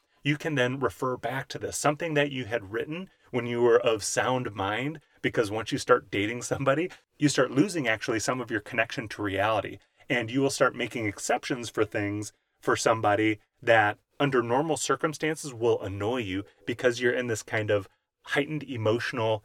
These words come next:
infatuation stage that causes you really to be blinded to the reality of the situation sometimes.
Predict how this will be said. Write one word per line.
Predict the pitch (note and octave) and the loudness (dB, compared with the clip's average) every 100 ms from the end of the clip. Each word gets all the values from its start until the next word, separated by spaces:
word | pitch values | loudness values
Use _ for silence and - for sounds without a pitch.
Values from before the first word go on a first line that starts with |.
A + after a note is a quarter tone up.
| - | -6
infatuation | A#2+ A2 G#2 G#2 - G#2+ C#3+ - G#2 F#2+ | -8 -4 0 0 -2 -2 -2 -4 -6 -6
stage | - F#2 F2+ F#2 - _ - | -6 -4 -4 -6 -10 _ 0
that | G#2+ | 0
causes | - C#3 D3 D3 | 0 0 0 -2
you | C3+ | -6
really | A2 B2+ C3 | 0 0 0
to | A2+ | -4
be | A2 | -10
blinded | G2+ F#2+ G#2+ A2+ G#2+ G2+ | -8 -4 -2 -2 -4 -6
to | G#2+ | -6
the | G2 | -4
reality | F#2+ F#2+ G#2+ A2+ G2+ | 0 2 4 2 0
of | F2 | -4
the | F2+ | -6
situation | - G#2+ - B2+ E3+ A2 | -6 -6 -4 -2 -4 -8
sometimes. | A2 A2+ G#2+ - - | -10 -10 -12 -16 -16